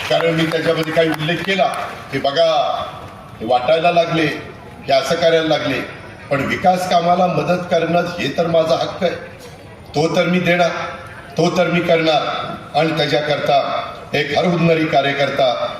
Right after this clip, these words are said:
या नात्याने आमचा आशुतोष काळे हा सतत प्रयत्नशील असतो. जाता जाता एकच मी गोष्ट सांगतो,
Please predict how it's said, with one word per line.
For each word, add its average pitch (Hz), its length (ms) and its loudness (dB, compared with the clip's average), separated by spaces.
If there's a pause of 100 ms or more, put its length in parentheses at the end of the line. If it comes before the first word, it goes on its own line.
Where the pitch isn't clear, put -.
(240)
या 147 140 2
नात्याने 139 560 0 (460)
आमचा 143 640 0 (420)
आशुतोष 160 440 2
काळे 139 320 2 (440)
हा 139 180 2
सतत 170 380 0
प्रयत्नशील 147 560 2
असतो. 123 640 -2 (280)
जाता 139 240 2
जाता 147 280 2
एकच 165 560 0 (520)
मी 147 100 2
गोष्ट 160 320 2
सांगतो, 151 680 0